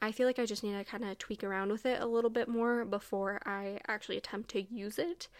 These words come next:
So I am using my old microphone. However, the new microphone came with a stand that has one of those things that go in front of the microphone that helps, like, muffle background sound and everything.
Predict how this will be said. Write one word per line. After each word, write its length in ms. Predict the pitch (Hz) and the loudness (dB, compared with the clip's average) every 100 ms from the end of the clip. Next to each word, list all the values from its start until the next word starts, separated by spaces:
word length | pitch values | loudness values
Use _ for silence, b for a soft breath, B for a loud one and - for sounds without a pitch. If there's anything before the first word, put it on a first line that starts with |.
| B B B | B B B
So 120 | - 226 | -2 2
I 60 | |
am 300 | 226 240 269 | 4 4 4
using 240 | 262 240 233 | 4 4 2
my 160 | 208 | 0
old 220 | - 208 214 | -2 -2 0
microphone. 500 | 202 208 214 208 214 | -2 -2 -2 -2 -2
However, 880 | - - - - 311 240 - 269 - B B B | -6 -10 -6 -4 -2 0 0 -2 -6 B B B
the 80 | 208 | -2
new 340 | 214 254 392 | 0 2 4
microphone 600 | 247 196 226 - 208 202 - | 4 2 -2 -2 -2 -2 -4
came 400 | - 226 214 220 - | -6 0 2 2 0
with 300 | 208 208 - | -2 -2 -4
a 160 | 208 214 | -6 -4
stand 640 | - - 208 214 247 262 - | -2 0 0 2 2 2 0
that 240 | 208 202 | -2 -4
has 540 | - - 247 269 247 - | -4 -2 2 4 2 -4
one 220 | - 214 226 | -2 0 2
of 100 | 226 | 2
those 220 | 202 208 | 2 0
things 340 | - 202 214 | -2 0 2
that 160 | 208 247 | 0 -2
go 160 | 208 | -2
in 100 | 202 | -2
front 220 | 196 202 202 | -2 0 0
of 80 | |
the 60 | 202 | 0
microphone 640 | 202 202 214 - 214 208 | 0 -2 -2 0 0 0
that 120 | 202 233 | -2 -4
helps, 320 | - - - | -6 -6 -8
like, 240 | - - - B B B | -10 -10 -14 B B B
muffle 320 | 208 202 - 190 | -2 0 -2 -2
background 520 | - - - 233 233 | -4 -4 -2 -2 0
sound 240 | 247 240 | 0 2
and 100 | 240 | 2
everything. 560 | 247 247 233 254 254 | 2 0 2 2 2